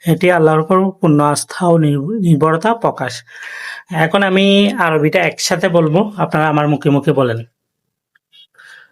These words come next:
হাসবি আল্লাহু, লা ইলাহা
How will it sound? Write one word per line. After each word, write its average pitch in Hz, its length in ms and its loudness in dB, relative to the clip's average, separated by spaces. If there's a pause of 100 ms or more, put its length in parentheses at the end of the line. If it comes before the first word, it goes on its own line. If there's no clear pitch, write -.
(300)
হাসবি 175 640 2
আল্লাহু, 156 800 4 (760)
লা 170 400 2
ইলাহা 165 840 0